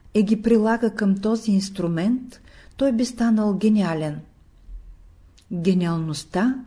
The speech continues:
изключва всякакво съмнение. Съмнението, омразата,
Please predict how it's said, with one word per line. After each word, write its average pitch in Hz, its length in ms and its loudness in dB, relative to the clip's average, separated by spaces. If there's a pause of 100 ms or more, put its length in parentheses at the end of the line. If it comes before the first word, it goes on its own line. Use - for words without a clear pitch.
(140)
изключва 190 800 -4 (260)
всякакво 247 720 -4
съмнение. 165 760 -4 (1300)
Съмнението, 208 1000 4 (540)
омразата, 196 840 2